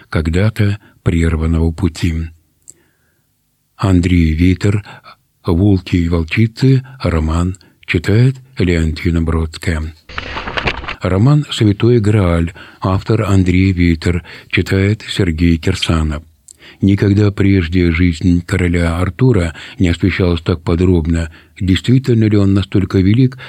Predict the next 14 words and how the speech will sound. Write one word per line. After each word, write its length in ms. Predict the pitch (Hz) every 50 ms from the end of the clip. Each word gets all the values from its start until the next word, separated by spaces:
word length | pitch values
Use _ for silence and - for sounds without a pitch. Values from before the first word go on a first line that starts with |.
| - -
как 220 | - 95 90 -
рассказывают 580 | 98 95 92 - - 107 101 98 98 95 92 104
о 60 | 98
нем 240 | 98 98 95 92 -
средневековые 880 | - 107 92 87 92 90 90 90 - - 101 92 90 85 85 87 82
хроники 520 | - - 98 113 113 117 113 107 101 -
и 40 | 107
романы? 580 | 101 104 101 98 92 85 82 76 76 73 80 - - - - - - _ _ -
Кто 240 | - - - 95
сочинил 640 | 90 - - 98 - - 104 107 113 120 98 78 78
их 160 | 76 80 - - _ _ _ -
и 120 | - 87
для 160 | 80 82 87
чего? 460 | 80 - - 101 104 104 92 80 76